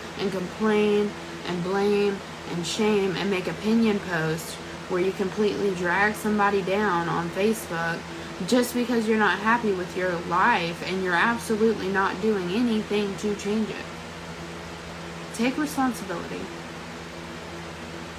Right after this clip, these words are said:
Take responsibility. And number seven is develop yourself and understand that this is not an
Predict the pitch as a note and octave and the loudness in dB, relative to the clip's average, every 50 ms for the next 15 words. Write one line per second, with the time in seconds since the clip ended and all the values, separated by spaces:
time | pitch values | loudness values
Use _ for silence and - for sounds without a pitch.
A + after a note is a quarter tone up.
0 | - - - - C4 C4 B3+ - A3+ G#3+ - G#3 F#3 F3+ E3 - F#3 F3 F3 F3 | -12 -10 -6 -2 0 0 2 0 0 -2 -2 -2 -4 -4 -4 -6 -8 -6 -6 -6
1 | F3 E3 E3+ - - - - - - - - - - - F3+ G#3 G3+ G#3+ B3 D4+ | -8 -8 -10 -10 -10 -10 -10 -10 -10 -10 -10 -10 -8 -4 0 2 2 4 4 2
2 | D#4+ - - - C#4+ A#3+ G3 F3+ F3 E3+ F3+ G3+ A3 A3+ - - - - - - | 0 -2 0 2 2 2 2 0 -4 -6 -6 -6 -6 -8 -8 -10 -10 -10 -10 -10
3 | - - - - - - - - - A#3 A3 - A#3 A3+ G#3 F#3 F3 F3+ F#3+ G3+ | -10 -12 -12 -12 -12 -12 -6 -2 0 0 2 4 4 4 4 2 0 0 2 2
4 | G#3 G#3 G#3 G#3 F#3 F3+ - - F#2+ F#2+ F2+ F2+ F2 - - F#2+ F#2 - - - | 4 4 4 4 2 0 -2 -4 -4 -4 -4 -4 -4 -4 -4 -4 -2 -2 -4 -6
5 | - - - - G3+ F#3+ - - G3 G#3 G#3+ A3+ A3+ - - - - - B3+ B3 | -8 -8 -6 -4 -2 -2 -2 -2 0 0 2 2 0 0 -2 -6 -4 -2 0 2
6 | B3 A#3+ G#3+ F3 E3+ - - - - - - - - - - - - - A3 G3+ | 2 2 2 0 0 -2 -4 -6 -8 -8 -10 -10 -12 -10 -10 -10 -6 -2 -2 -2
7 | F#3 G3+ G3 G3+ A3 A3+ A#3 - - C4+ C4 A3+ A3 A3+ A#3 A#3 A#3+ A3 G#3+ G3+ | -2 0 2 4 4 4 4 4 2 2 2 4 4 4 6 6 4 4 2 2
8 | F#3+ | 0